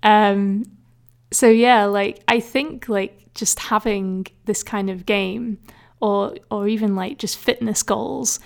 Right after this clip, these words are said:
even though you're on a desert island, I think that might bring a bit of kind of normality into your life.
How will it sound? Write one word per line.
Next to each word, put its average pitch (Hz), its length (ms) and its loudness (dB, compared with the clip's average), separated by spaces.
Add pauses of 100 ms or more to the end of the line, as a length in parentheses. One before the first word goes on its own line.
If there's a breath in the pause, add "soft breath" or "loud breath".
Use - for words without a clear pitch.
(160 loud breath)
even 262 300 0
though 233 100 2
you're 214 320 0
on 208 120 0
a 202 60 0
desert 208 320 -2
island, 208 640 -2 (260 soft breath)
I 226 140 0
think - 540 -4
that - 200 -6
might 208 580 -6
bring 208 240 0
a 202 60 -4
bit 208 160 -4
of - 300 -6
kind 202 240 -2
of 180 100 -8
normality 202 840 -4
into 214 280 -4
your 208 120 -2
life. 208 480 -4